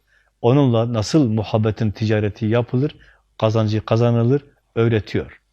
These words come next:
Bunu bir fiil, fiili olarak da gösteriyor.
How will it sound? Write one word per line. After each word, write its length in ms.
Bunu 360
bir 220
fiil, 500
fiili 320
olarak 380
da 100
gösteriyor. 720